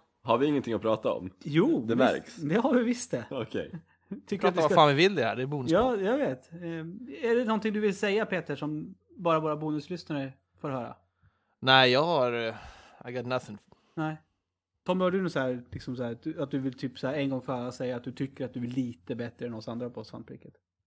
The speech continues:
Speaker 1: På då?
Speaker 2: Ja,
Speaker 1: Så här
Speaker 2: allt.
Speaker 1: rent allmänt?
Speaker 2: Ja.
Speaker 1: Det, det är svårt att avgöra om jag är det.
Speaker 2: Okej.
Speaker 3: Son of a bitch, okej, ja.
Speaker 2: Men ibland så känner du ju.
Speaker 1: <laughs> När jag spelar Mario Kart
Speaker 2: Ja.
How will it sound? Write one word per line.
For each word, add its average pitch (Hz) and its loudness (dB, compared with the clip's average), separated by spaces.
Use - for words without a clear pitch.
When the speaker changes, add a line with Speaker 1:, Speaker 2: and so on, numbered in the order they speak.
Speaker 1:
På 104 2
då? 107 -2
Speaker 2:
Ja, 98 -4
Speaker 1:
Så 107 6
här 110 8
Speaker 2:
allt. 107 2
Speaker 1:
rent 107 6
allmänt? 107 0
Speaker 2:
Ja. 156 -6
Speaker 1:
Det, 135 2
det 135 0
är 143 2
svårt 143 -2
att 120 0
avgöra 120 0
om 85 -4
jag 87 -4
är 71 -4
det. - -14
Speaker 2:
Okej. 127 -10
Speaker 3:
Son 135 -2
of 117 -4
a 117 -6
bitch, 110 -8
okej, 113 -10
ja. - -20
Speaker 2:
Men 156 0
ibland 175 2
så 139 -6
känner 139 -2
du 113 -10
ju. 113 -10
Speaker 1:
<laughs> 101 -18
När 110 2
jag 127 6
spelar 123 2
Mario 117 4
Kart - -10
Speaker 2:
Ja. - -10